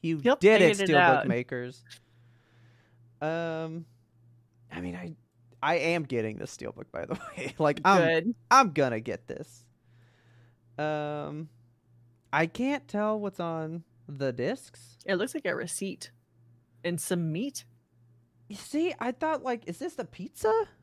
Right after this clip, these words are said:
Speaker 1: But, like, that clearly has, that looks like a tic-, li-, like a ticket stub.
Speaker 2: It, it looks like a receipt or, like,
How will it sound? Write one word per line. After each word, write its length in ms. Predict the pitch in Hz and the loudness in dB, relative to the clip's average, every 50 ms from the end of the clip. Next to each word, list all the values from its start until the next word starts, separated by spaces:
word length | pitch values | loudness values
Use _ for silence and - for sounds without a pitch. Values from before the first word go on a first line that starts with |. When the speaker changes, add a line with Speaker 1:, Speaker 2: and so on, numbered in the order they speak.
| _ _ _ _ _ _ _ - | _ _ _ _ _ _ _ -8
Speaker 1:
But, 160 | 196 - - | -8 -6 -6
like, 220 | 190 214 208 202 | -6 -6 -6 -6
that 260 | 208 226 233 220 - _ - | -6 -6 -6 -8 -10 _ -20
clearly 460 | - - 247 247 254 247 254 254 240 | -18 -14 -12 -10 -10 -10 -8 -8 -8
has, 460 | 214 214 220 220 226 214 202 196 - _ _ _ _ _ _ _ _ _ _ _ | -8 -8 -8 -8 -8 -10 -12 -16 -20 _ _ _ _ _ _ _ _ _ _ _
that 160 | 185 214 214 | -4 -2 -2
looks 180 | 294 330 320 - | -4 -6 -4 -4
like 140 | 285 277 - | -6 -4 -4
a 80 | 170 | -6
tic-, 420 | - - - - - 202 208 - _ _ _ | -8 -10 -14 -14 -12 -12 -12 -14 _ _ _
li-, 180 | - 160 175 180 175 - _ _ _ - | -8 -6 -6 -6 -6 -8 _ _ _ -14
like 180 | 151 160 156 - | -12 -10 -10 -10
a 80 | 135 | -12
ticket 380 | - - - 208 208 - 202 - | -10 -10 -10 -10 -8 -10 -12 -12
stub. 360 | - - - - 73 73 - - 170 _ _ _ _ _ _ _ _ - | -14 -16 -14 -12 -12 -12 -14 -16 -18 _ _ _ _ _ _ _ _ -2
Speaker 2:
It, 200 | 220 220 - - _ _ _ - | -2 -2 -2 -6 _ _ _ 0
it 140 | 226 220 247 | 0 2 0
looks 180 | 320 - - | 0 -2 -4
like 120 | 440 440 359 | -4 -2 0
a 60 | 247 | -2
receipt 480 | 190 185 - - - 262 285 269 - - _ _ _ - | -2 -4 -6 -4 -4 -2 -2 -4 -6 -10 _ _ _ 2
or, 140 | 208 208 226 | 4 4 6
like, 200 | 247 240 233 | 6 4 2